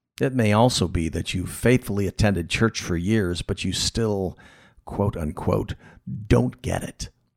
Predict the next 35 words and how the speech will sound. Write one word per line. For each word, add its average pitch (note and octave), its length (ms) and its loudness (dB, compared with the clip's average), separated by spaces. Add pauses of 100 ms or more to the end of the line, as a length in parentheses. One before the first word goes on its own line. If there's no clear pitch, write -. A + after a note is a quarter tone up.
(840)
Many A2 400 6
of - 120 -2
us - 180 0
have G2+ 200 4
been G#2 260 4
there, - 300 -6 (380)
or C3+ 220 6
are B2+ 140 8
there B2 220 6
currently. - 680 0 (760)
Whatever A#2+ 320 4
your A#2+ 180 6
reason G#2+ 420 2
for - 160 -4
reading, F#2+ 460 0 (380)
my A2 200 2
prayer C3 500 2
is - 120 -2
that - 180 -2
you'd A2+ 140 2
find G#2+ 380 2
rest A2 300 2
for G#2+ 140 0
your F#2+ 180 0
soul A2+ 580 2
akin A2 460 2
to G#2 140 2
what G2 200 0
Jesus G2 440 0
promised G2 520 0
in F2+ 100 -4
the F2 60 -4
Gospel E2+ 480 -4
of D2 140 -6
Matthew. - 540 -6